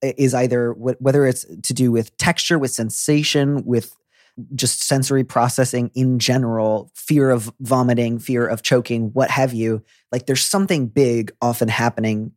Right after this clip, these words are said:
possibly on a level that's not even conscious, and because it so often gets framed as behavioral, I think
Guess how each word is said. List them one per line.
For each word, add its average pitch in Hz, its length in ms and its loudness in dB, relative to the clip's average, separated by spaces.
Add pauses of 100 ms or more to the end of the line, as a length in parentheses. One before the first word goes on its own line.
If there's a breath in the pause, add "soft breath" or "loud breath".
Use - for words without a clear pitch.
(440)
possibly 202 360 0
on 175 140 2
a 151 60 2
level 139 200 2
that's 139 180 -2
not 120 140 0
even 104 200 -4
conscious, 127 720 -2 (400 soft breath)
and 151 140 0
because 165 460 0
it - 80 -12
so 151 180 2
often 135 220 0
gets 127 200 -4
framed 120 360 0
as 143 200 0
behavioral, 160 760 2
I 123 80 0
think 127 400 -4